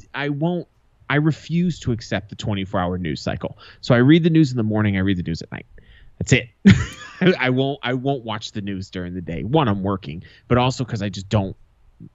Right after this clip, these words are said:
twenty-four hour news is, is a fucking plague on humanity. It's ridiculous. So I used to get so worked up about it. And there was one day, I forget what Trump did. I mean, pick one of his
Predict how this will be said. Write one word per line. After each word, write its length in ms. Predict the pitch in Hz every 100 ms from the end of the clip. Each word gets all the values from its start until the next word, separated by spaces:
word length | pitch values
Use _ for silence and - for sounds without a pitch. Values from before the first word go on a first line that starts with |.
| _ -
twenty-four 340 | - 143 127
hour 100 | 113
news 220 | 104 98 95
is, 140 | 85
is 180 | - 95
a 40 | -
fucking 340 | - - 90
plague 440 | - 92 - - - _
on 120 | 104 95
humanity. 500 | 98 92 78 57 60
It's 160 | -
ridiculous. 520 | 104 92 85 - - - - - - _
So 580 | - 131 123 120 113 - _ _ _ _ _ _ _
I 80 | 120
used 220 | 135 139
to 60 | 156
get 160 | 139 -
so 420 | - - 135 135
worked 460 | 135 123 127 -
up 140 | 131 -
about 280 | 131 - -
it. 140 | - _ _ _ _ _ -
And 480 | 120 120 120 120 110
there 140 | 120
was 140 | 123 113
one 340 | 113 123 147
day, 280 | 135 120 117 -
I 120 | -
forget 360 | - 170 170
what 120 | 131 131
Trump 300 | - 123 113
did. 240 | 113 104
I 120 | 107
mean, 180 | 143 160
pick 280 | - 185 -
one 100 | 127
of 80 | 104
his 200 | 92 90